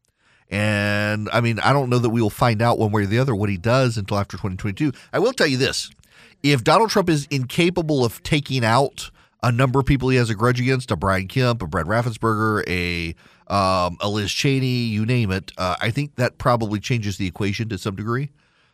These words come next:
Uh, but, yeah, i-, if he runs in twenty twenty-four, he can run a "See, I Told You So" campaign, and he can run against Joe Biden and Biden's record and say, "He, look, look at what he did, and he'll do it in the future."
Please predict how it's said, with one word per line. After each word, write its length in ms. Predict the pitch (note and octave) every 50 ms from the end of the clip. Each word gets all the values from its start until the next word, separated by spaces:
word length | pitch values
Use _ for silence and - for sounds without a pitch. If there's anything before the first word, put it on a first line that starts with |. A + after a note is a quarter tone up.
| _ _ -
Uh, 340 | G2+ G2+ G2+ G2+ G#2 G2+ - -
but, 540 | A2+ G2 F2+ - C#3 B2 A#2+ A2+ - _ - _ _ _ _ -
yeah, 160 | D3 D#3+ C#3
i-, 240 | - E2 C3+ D3 -
if 140 | C#3 D#3 D3
he 100 | G#3+ A3+
runs 380 | A3 F#3 C#3+ C#3 D3 D#3+ F3 E3+
in 60 | C#3+
twenty 200 | - D3 B2 A2
twenty-four, 380 | - A#2+ G#2+ F#2 - - G#2+ A#2+
he 100 | C3+ C3+
can 140 | D3 C#3
run 200 | B2 A2+ C3+ D#3+
a 100 | F3+ A#2
"See, 220 | - - - A#2+ A2
I 80 | G2+
Told 220 | F#2+ - A#2+ C#3 D3
You 60 | B2+
So" 160 | - - F2+ -
campaign, 500 | - E2 D#2+ C#2+ D#2+ D2+ E2 G#2 D3+ - _ _ _ _ _ _
and 120 | - G#2+ A#2
he 80 | B2+
can 180 | A#2+ C3+ A2+ G#2
run 320 | G2+ B2 C#3+ D#3 E3+ D#3+
against 420 | C#3 B2 G#2 G#2+ A#2+ A2+ - - -
Joe 180 | - A2+ G#2
Biden 420 | F#2 D#2+ G#2 G#2+ A2+ A#2+ A2+ G#2 G#2
and 120 | G2 F2+
Biden's 380 | F#2 G2+ G2 G2 F2 E2 E2 E2+
record 480 | G#2+ C3+ E3 - F2 D#2+ F2+ B2 C#3 - _ _ _ _ _ _ _ -
and 160 | G#2 A2 G#2
say, 220 | - - A#2 G#2
"He, 220 | F#2+ G2+ A#2 A2+ -
look, 260 | G#2+ A2 B2 - -
look 340 | A#2+ - F#2 A2+ B2 B2 -
at 80 | E3+
what 140 | D#3 D#3 D#3+
he 80 | F3 E3+
did, 460 | C3+ B2 A2+ G2+ G2 A2 B2 B2+ B2 - _ _ -
and 100 | G#2+ A2
he'll 120 | B2 A2+
do 160 | G2+ G#2+ G#2+
it 60 | G2
in 60 | A2 A2
the 60 | A#2+
future." 440 | - F#3+ G#3+ - - - C#2+ C#2+